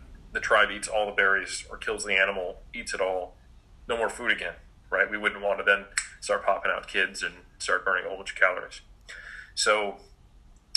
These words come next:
um, the idea is, is that essentially there's, there's some benefits to not being in a deficit right now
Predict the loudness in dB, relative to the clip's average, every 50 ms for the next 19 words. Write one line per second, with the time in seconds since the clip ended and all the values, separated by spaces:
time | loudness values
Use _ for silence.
0 | -2 0 0 0 2 2 0 -2 -6 -12 -20 -20 _ -18 -6 -2 0 0 0 0
1 | -2 -2 0 0 0 0 0 -2 -2 -2 -2 -4 -4 0 2 2 2 2 0 -4
2 | -8 -8 -8 -8 -8 -8 -8 -6 -2 0 4 6 6 6 4 2 0 2 4 4
3 | 4 4 4 0 -4 -4 -6 -12 -16 -18 -16 -16 -16 -12 2 4 4 4 4 0
4 | 2 4 6 6 6 4 0 0 0 0 -2 0 2 4 4 4 4 0 -2 -2
5 | 0 4 4 4 4 2 -2 -4 2 4 4 4 4 2 0 -2 -2 -6